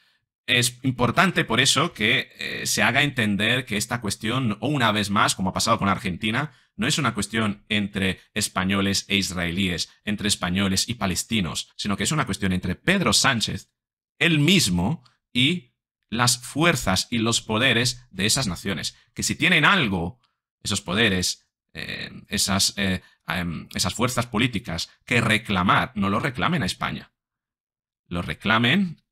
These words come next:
a Pedro Sánchez. Si te haya, si hay alguien que a partir de ahora tiene que pagar las consecuencias de esto,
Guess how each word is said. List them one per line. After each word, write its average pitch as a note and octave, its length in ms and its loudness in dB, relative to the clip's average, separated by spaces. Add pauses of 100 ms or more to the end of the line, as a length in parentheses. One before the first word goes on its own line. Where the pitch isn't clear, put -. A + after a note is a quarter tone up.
(420)
a - 100 -6
Pedro C3+ 200 0
Sánchez. - 440 -2 (120)
Si - 180 -2
te D#3 180 0
haya, G3+ 320 4
si C3+ 220 0
hay G3+ 220 4
alguien G#2+ 460 2
que - 240 -2
a - 120 -2
partir C3+ 420 -2
de A#2 140 0
ahora G#2+ 260 2
tiene A2+ 180 0
que G2+ 120 -4
pagar - 460 -2
las F#2+ 160 -6
consecuencias F#2 680 -8
de D#2+ 100 -4
esto, - 300 -8